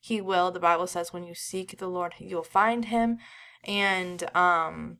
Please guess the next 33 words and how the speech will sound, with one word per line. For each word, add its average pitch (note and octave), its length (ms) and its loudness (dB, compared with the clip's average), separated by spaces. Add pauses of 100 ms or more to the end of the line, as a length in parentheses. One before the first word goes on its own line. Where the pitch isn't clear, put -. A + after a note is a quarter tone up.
(140)
yeah, F3 520 4
I F#3 100 -6
know F#3+ 300 -2
that E3 280 -4
so F#3+ 140 -8
many F#3+ 180 -6
people F3+ 360 -4
are E3+ 280 2
just F3 240 -6
craving F#3 880 -4
that E3+ 300 2 (340)
consistency, F#3 1120 -4
craving F#3+ 640 -4
that E3+ 420 0 (500)
constant G3 720 0
love, F#3 380 8
that F3 200 4
consistency F#3+ 760 -6
with, E3+ 200 2 (440)
you F#3+ 140 -2
know, E3 340 8 (540)
like, F#3 300 -4 (580)
God, F#3 420 12 (160)
because F#3+ 320 -4
I F#3+ 80 -2
feel G3 200 -2
like F#3 280 4 (320)
everyone G#3 360 6
wants F#3 300 8
something F3+ 280 -2
that F3 160 -2
feels F3 340 -2
like, E3 300 -4